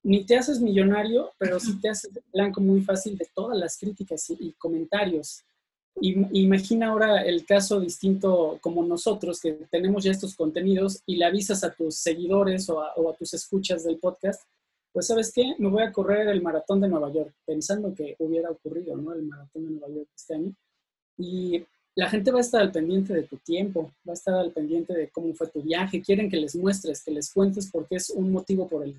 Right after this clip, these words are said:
que te siguen. Entonces, también se vuelve uno responsable de, de lo que hace, de no ser imprudente, de no decir barbaridades. En, en este <laughs> tema, ¿no? De, de correr, sí, sí quedas muy, muy expuesto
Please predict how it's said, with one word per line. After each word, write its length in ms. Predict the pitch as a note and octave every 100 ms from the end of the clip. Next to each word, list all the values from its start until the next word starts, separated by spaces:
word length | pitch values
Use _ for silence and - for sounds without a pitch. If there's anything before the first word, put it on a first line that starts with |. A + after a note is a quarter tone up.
| -
que 80 | -
te 140 | -
siguen. 400 | - G#3 G3 E3+
Entonces, 560 | D#3+ - F#3+ G3 F#3+ - _ _ _
también 500 | - F3+ G3 A3 A3
se 140 | G3 F#3
vuelve 260 | F3+ G3
uno 180 | G3+ G#3+
responsable 840 | G3 E3 - D3+ D#3 F#3 F#3 G3
de, 200 | E3+ D#3 -
de 120 | D#3
lo 180 | D3+ D3
que 180 | D#3+
hace, 340 | D#3 D#3+ G3 C4
de 180 | G#3 D#3
no 160 | E3
ser 200 | E3 E3+
imprudente, 560 | D#3 C#3+ C#3 D#3 E3+ D#3+
de 120 | D3
no 180 | D3+ D#3+
decir 300 | D#3 - D#3+
barbaridades. 840 | D#3 D3 C3 B2+ C#3 D3 F#3+ - - _ _ _ _ _ _
En, 260 | F3 E3+ E3+
en 220 | - F3+
este 220 | F#3+ G3 G3
<laughs> 40 |
tema, 300 | F3+ G3+ F#3
¿no? 180 | E3+ F3
De, 300 | F3 D#3+ -
de 120 | D#3 -
correr, 360 | D3 D#3+ F3 F#3
sí, 460 | - - G3 F#3+
sí 160 | - G3
quedas 320 | G3 G3 F#3+
muy, 340 | F#3 F#3+ F#3 F#3
muy 240 | F3+ F#3
expuesto 580 | E3+ - F3 E3+ - D#4